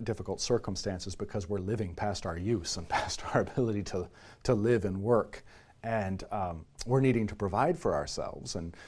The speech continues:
so that sets up this whole four oh one K retirement plan type thing. Um, but we should, e-, e-, even though we engage in that out of prudence and to some degree necessity,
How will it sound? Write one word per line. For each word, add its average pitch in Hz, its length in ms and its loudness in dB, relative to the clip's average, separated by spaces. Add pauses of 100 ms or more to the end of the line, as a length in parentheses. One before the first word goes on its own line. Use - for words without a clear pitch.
(120)
so - 140 0
that 120 240 8
sets - 320 4
up 110 140 4
this 101 200 4
whole 110 320 4
four 107 280 2
oh 107 60 4
one 101 220 0
K 98 240 0
retirement 95 640 -2
plan 90 320 -10
type - 280 -10
thing. 127 400 -4 (680)
Um, 95 320 -4
but 127 140 6
we 147 200 2
should, 151 440 2 (280)
e-, 139 40 6 (140)
e-, 135 200 -2
even 165 240 2
though 180 80 6
we 147 200 6
engage 120 560 4
in 113 280 -4
that 104 240 0
out 98 120 0
of 92 200 -10
prudence 123 580 0
and 104 300 -2
to 104 100 -6
some 113 220 -2
degree 98 280 0
necessity, 87 840 -4